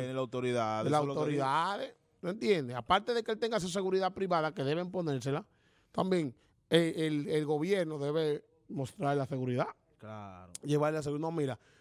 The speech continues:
Speaker 2: nosotros vamos a asignar varios vehículos para que te muevas,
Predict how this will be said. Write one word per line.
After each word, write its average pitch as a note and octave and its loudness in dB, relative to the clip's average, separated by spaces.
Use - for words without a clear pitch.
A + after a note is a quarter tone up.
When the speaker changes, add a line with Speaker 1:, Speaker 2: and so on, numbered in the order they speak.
Speaker 2:
nosotros D3 0
vamos E3+ -4
a E3 0
asignar D#3+ -2
varios D#3+ 0
vehículos F#3+ -2
para D3+ -2
que C#3 -8
te D#3 -6
muevas, G#3 2